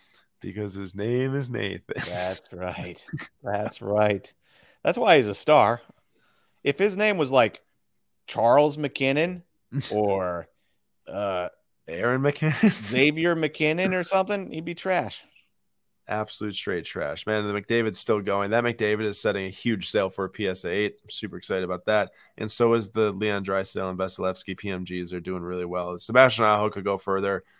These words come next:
Speaker 1: That one's gonna be an L probably, but he hasn't had that amazing of a playoffs compared to the other guys, and he just isn't up to par like the other guys too. Um, definitely need that. Lawler Nate's at three sixty-four seller net right now. So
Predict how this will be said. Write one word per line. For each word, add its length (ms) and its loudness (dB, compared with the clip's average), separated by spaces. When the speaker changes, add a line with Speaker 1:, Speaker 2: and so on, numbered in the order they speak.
Speaker 1:
That 100 2
one's 160 -2
gonna 140 -4
be 120 -2
an 80 -2
L 160 -2
probably, 360 -2
but 120 -8
he 80 -4
hasn't 260 2
had 200 -4
that 160 -4
amazing 340 -8
of 40 -6
a 40 -10
playoffs 380 -2
compared 260 -12
to 60 -14
the 60 -10
other 180 -10
guys, 260 -6
and 100 -6
he 60 0
just 180 -12
isn't 260 -10
up 100 -10
to 100 -20
par 260 -6
like 200 -12
the 80 -8
other 120 -6
guys 280 -10
too. 240 -4
Um, 240 -4
definitely 320 4
need 220 4
that. 180 10
Lawler 300 12
Nate's 220 2
at 120 2
three 180 2
sixty-four 600 0
seller 260 2
net 180 -2
right 180 -4
now. 200 -6
So 320 -2